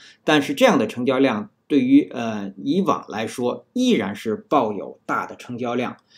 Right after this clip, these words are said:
那抱有大的成交量出现这样一个含有长长上影线的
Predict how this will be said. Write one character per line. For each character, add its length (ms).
那 280
抱 320
有 160
大 300
的 100
成 220
交 160
量 260
出 180
现 220
这 140
样 260
一 140
个 500
含 300
有 180
长 260
长 240
上 320
影 160
线 400
的 360